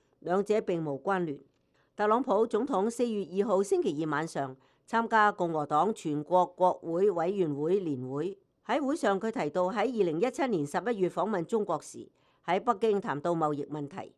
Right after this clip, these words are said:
佢哋正在修復破損嘅貿易協議，保護美國工人。美國正在對抗中國長期嘅貿易不公平行為，盜竊知識產權以及佢哋對美國所做嘅好多其他嘅事情。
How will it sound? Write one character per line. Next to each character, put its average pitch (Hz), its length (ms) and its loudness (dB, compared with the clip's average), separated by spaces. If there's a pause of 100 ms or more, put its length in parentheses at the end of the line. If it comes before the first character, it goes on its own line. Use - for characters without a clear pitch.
(260)
佢 247 140 0
哋 226 140 8
正 233 180 2
在 202 220 2
修 277 200 4
復 190 220 2
破 202 240 0
損 196 260 0
嘅 185 200 0
貿 156 180 0
易 151 120 -2
協 143 280 -10
議， 123 240 -14 (520)
保 196 100 4
護 240 200 6
美 170 200 2
國 180 160 0
工 208 200 2
人。 147 200 -4 (340)
美 185 160 2
國 196 160 4
正 185 180 2
在 170 280 2
對 180 200 0
抗 175 400 2
中 226 200 4
國 185 160 2
長 143 280 -4
期 147 220 -4
嘅 170 220 0
貿 160 180 2
易 160 140 -4
不 220 160 0
公 214 200 0
平 151 200 -6
行 127 180 -10
為， 117 260 -12 (300)
盜 202 160 2
竊 220 240 -4
知 226 220 -6
識 269 140 -2
產 214 260 2
權 156 260 -2
以 170 140 0
及 - 20 0
佢 220 340 2
哋 208 160 4
對 202 260 2
美 190 200 4
國 196 220 2
所 214 180 4
做 175 240 0
嘅 175 220 6
好 185 120 -2
多 214 200 6
其 180 160 -6
他 202 200 -2
嘅 160 120 -6
事 143 180 -10
情。 123 240 -12